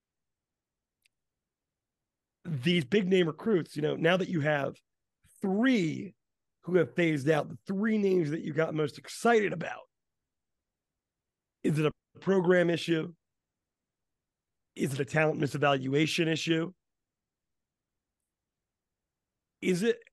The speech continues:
and I hate to say it, a personality issue? I'm not saying I can pin that on any of those three guys individually,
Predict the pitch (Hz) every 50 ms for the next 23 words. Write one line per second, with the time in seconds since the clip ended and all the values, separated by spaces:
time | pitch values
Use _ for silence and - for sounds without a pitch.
0 | _ - 175 180 170 160 165 185 180 170 156 - 226 202 175 170 - - 185 175
1 | - 160 156 151 165 180 190 196 185 175 151 151 143 143 143 131 - - 147 143
2 | 143 170 190 - _ _ _ _ _ _ _ _ _ _ _ _ _ _ - 170
3 | 170 170 165 160 160 - 180 175 170 165 165 160 160 156 139 - - 160 170 165
4 | 160 160 156 151 - - - - 147 147 143 147 147 139 135 120 - _ _ _
5 | _ _ _ _ _ _ _ _ _ 190 180 175 165 160 156 147 156 147 139 -
6 | 160 165 160 147 156 147 143 143 123 147 147 135 131 147 196 170 151 - - -
7 | - 113 113 - -